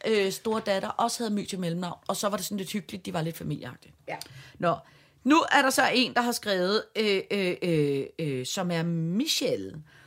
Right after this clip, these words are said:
Speaker 1: og det handler om, at, øh, hun skriver,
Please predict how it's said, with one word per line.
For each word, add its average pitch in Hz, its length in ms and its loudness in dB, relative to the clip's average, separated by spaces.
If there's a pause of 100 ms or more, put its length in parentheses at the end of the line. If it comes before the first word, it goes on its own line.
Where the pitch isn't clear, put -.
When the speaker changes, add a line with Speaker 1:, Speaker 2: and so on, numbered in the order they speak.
(320)
Speaker 1:
og 220 160 0 (280)
det 247 140 4
handler 226 320 2 (100)
om, 202 180 2 (180)
at, 196 280 -2 (720)
øh, 175 640 4
hun 214 160 -2
skriver, - 240 -4